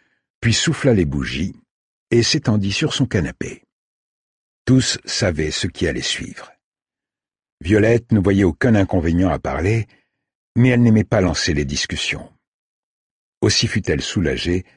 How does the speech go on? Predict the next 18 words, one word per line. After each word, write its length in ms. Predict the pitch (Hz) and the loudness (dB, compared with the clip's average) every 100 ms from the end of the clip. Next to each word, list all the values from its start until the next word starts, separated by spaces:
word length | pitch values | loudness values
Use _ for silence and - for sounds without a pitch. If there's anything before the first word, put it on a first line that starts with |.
| _ | _
lorsqu'Ivan 520 | 85 - - 82 95 | -6 -6 -6 -2 0
lâcha. « 600 | 90 62 - - - - _ _ _ _ _ _ _ | 0 -2 -4 -4 -8 -14 _ _ _ _ _ _ _
Si 180 | - 123 | -4 0
on 100 | 110 | 0
part, 400 | 135 139 139 - _ _ _ _ - | 2 2 2 -4 _ _ _ _ -6
notre 260 | 110 117 | -4 -2
père 220 | 123 143 139 | 0 2 4
ne 80 | |
pourra 260 | 123 120 113 | 2 2 0
plus 180 | - 139 | 2 2
nous 80 | 123 | 2
retrouver. » « 540 | - 107 107 147 104 _ _ _ _ _ _ _ _ _ _ _ _ _ - | 0 -2 0 0 -2 _ _ _ _ _ _ _ _ _ _ _ _ _ -4
Bien 140 | 131 | -2
sûr 260 | 113 123 - | 0 -2 0
que 120 | 156 | 0
si, » 400 | - - 196 185 _ _ _ - | 0 0 0 0 _ _ _ -6
répliqua 460 | 98 - - 85 73 | -4 -4 -6 -4 -4
Amelia. « 540 | 73 71 71 65 - | -4 -4 -6 -8 -12